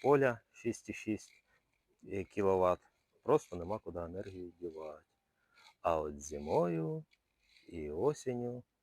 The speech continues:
хто зна, зимою, <laughs> зимою, <clears throat> е, побачимо, е, ще раз розповім. А от осінню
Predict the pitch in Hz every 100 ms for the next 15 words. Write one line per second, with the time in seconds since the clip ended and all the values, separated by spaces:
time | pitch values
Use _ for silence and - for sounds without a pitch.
0 | _ _ _ _ _ _ _ _ _ _
1 | - 226 196 90 - _ _ _ _ _
2 | - - 131 135 127 - - - - _
3 | _ _ - 110 117 156 147 131 - -
4 | - - 202 123 110 113 - _ _ _
5 | 427 403 392 _ 349 330 _ _ - 95
6 | 92 92 95 _ - 107 131 - 85 78
7 | 76 - 80 80 - 90 87 85 - 90
8 | 90 - - 104 123 117 _ _ _ _
9 | _ _ - 90 85 85 - - 151 -
10 | 127 123 113